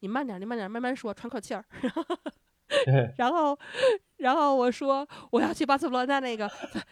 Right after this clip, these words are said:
Speaker 1: 飞机，但是那个飞机是不是已经飞了什么的？我怎么办？” <laughs> 这种。然后，
Speaker 2: 对。
Speaker 1: 然后那个人，工作人员说：“啊，你要去巴塞罗那吗？是什么，什么，什么无极几几什么航班？”我说：“是啊。”他说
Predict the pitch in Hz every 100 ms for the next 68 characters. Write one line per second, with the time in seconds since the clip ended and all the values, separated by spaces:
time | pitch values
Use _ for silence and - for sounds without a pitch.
0 | _ 277 277 269 - - 311 247 240 -
1 | - 359 320 - _ _ 370 320 277 _
2 | - 302 349 - _ - 269 339 381 320
3 | 415 370 - - - 247 262 - - 311
4 | 311 311 392 - - - - - - -
5 | 359 247 - _ _ - 622 480 - 359
6 | 415 - _ _ 123 113 269 311 349 302
7 | 262 262 277 339 302 254 285 294 320 302
8 | 311 _ _ - 262 453 240 233 294 320
9 | 330 254 269 381 302 254 - _ _ -
10 | - 277 254 269 285 277 233 240 254 269
11 | 247 233 247 226 254 240 233 233 214 190
12 | 208 208 196 202 202 233 277 226 214 _
13 | _ - 254 262